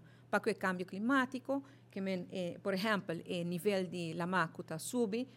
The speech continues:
nós temos que mirar exatamente como nós por evitar que se o nível sube mais, é não causa dano de nosso país,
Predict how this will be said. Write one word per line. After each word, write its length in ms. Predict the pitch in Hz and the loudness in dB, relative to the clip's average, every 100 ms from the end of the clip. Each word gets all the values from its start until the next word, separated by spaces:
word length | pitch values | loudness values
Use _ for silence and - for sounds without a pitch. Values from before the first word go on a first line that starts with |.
| - | -10
nós 120 | 196 | -6
temos 180 | 220 202 | -2 -2
que 40 | |
mirar 220 | 202 185 180 | -2 -2 -2
exatamente 760 | - 196 - 190 180 165 165 - - | 0 -2 -2 -4 -4 -4 -8 -8 -8
como 220 | - 277 240 | 4 6 6
nós 160 | 180 | -2
por 160 | - - | -6 -2
evitar 540 | 214 180 190 202 180 | 0 0 -2 0 0
que 80 | - | -2
se 220 | 180 240 | -6 -2
o 40 | 233 | 0
nível 300 | 233 214 202 | 0 0 -2
sube 280 | - 196 190 | -2 -2 -2
mais, 260 | 190 196 - - - | -4 -6 -14 -18 -4
é 80 | 202 | 0
não 80 | 180 180 | 0 2
causa 340 | 190 185 185 | 4 4 2
dano 340 | 165 175 190 | 2 2 2
de 100 | 208 | 0
nosso 240 | 214 208 - | 0 0 0
país, 400 | 202 220 233 | 0 0 -2